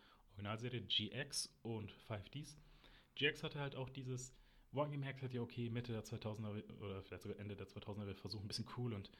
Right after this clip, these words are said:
edgy zu sein, haben es ein bisschen funkiger und bunter gemacht, das war wirklich so weird. Aber trotzdem, dadurch, dass es halt Schüler waren oder SchülerInnen, Schülerinnen, konnte man eben dazu mehr relaten. Die Storylines waren auch ein bisschen interessanter, die waren nicht so übertrieben, ja, es geht sofort um das Ende der Welt.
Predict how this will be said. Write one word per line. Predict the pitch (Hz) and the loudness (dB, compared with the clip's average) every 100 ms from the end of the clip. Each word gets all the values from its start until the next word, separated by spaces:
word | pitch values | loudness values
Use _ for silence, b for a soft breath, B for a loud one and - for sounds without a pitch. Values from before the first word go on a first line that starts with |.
| B B | B B
edgy | 120 123 120 | 6 6 6
zu | 120 113 | 2 0
sein, | 107 110 113 113 B B B B | 4 4 4 2 B B B B
haben | 113 | -2
es | 113 | 0
ein | 110 | 0
bisschen | 107 107 101 - - | 0 0 -2 -6 -10
funkiger | 101 - 131 127 127 107 | -4 2 4 4 2 2
und | 104 | 2
bunter | 127 131 120 | 6 6 6
gemacht, | 104 123 | 4 0
das | 107 - - - - - | 0 -4 -8 -14 -14 -6
war | 101 110 | 0 0
wirklich | 110 98 | 0 -2
so | 101 104 | -2 0
weird. | 120 B B B | -2 B B B
Aber | 131 | 0
trotzdem, | 143 208 - 117 | 6 4 4 4
dadurch, | 117 123 | 4 6
dass | 131 - | -2 0
es | |
halt | 110 - | 10 12
Schüler | - 185 127 92 | 12 10 6 2
waren | 101 113 | 0 0
oder | 95 | 2
SchülerInnen, | - 113 - 135 170 190 B B B B | 2 2 2 4 4 2 B B B B
Schülerinnen, | - 160 117 151 B B B - - | 4 4 4 2 B B B -20 -8
konnte | - 143 156 | 0 0 2
man | 147 | 0
eben | 131 135 | 0 0
dazu | 131 131 | 2 4
mehr | 131 127 123 | 4 4 4
relaten. | 120 113 143 135 | 4 6 6 6
Die | 101 | 2
Storylines | - 127 135 127 120 120 | 2 2 2 2 2 0
waren | 117 | 0
auch | 110 | 0
ein | |
bisschen | 117 127 120 | 0 0 0
interessanter, | 117 113 - 127 120 | 0 -2 0 0 0
die | 101 | -2
waren | 113 | 0
nicht | 110 | 2
so | - | 2
übertrieben, | 101 107 110 107 | 2 0 0 0
ja, | 101 | 2
es | - | 2
geht | 104 | 2
sofort | - - 107 | 2 6 6
um | 107 | 6
das | - | -4
Ende | - 104 95 | 0 0 2
der | 87 | 4
Welt. | 104 107 | 4 2